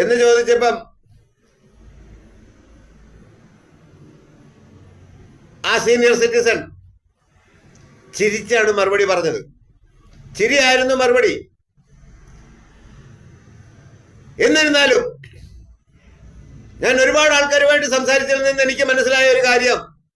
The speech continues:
ആലപ്പുഴ ജില്ലയിലെ വിഭാഗ-, വിഭാഗീയതയുടെ, യ്യോ, ഇതൊന്നും നമ്മൾ എടുത്താൽ പൊട്ടാത്ത വാക്കുകളാണ്, സോറി, മൂല കാരണം ഈ കെ എച്ച് ബാബുജാൻ എന്ന് പറയുന്ന അവനാണ്.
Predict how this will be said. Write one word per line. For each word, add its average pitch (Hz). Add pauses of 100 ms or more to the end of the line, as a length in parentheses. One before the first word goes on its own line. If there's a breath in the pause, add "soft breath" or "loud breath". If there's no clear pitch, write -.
(540 soft breath)
ആലപ്പുഴ 254
ജില്ലയിലെ 262 (460)
വിഭാഗ-, 254 (100)
വിഭാഗീയതയുടെ, 254 (680)
യ്യോ, 180 (200)
ഇതൊന്നും 175
നമ്മൾ 208
എടുത്താൽ 220
പൊട്ടാത്ത 226
വാക്കുകളാണ്, 226 (640)
സോറി, 220 (2000)
മൂല 285 (200)
കാരണം 247 (160)
ഈ 208 (380)
കെ 208 (120)
എച്ച് 233 (340)
ബാബുജാൻ 214
എന്ന് 208
പറയുന്ന 202
അവനാണ്. 185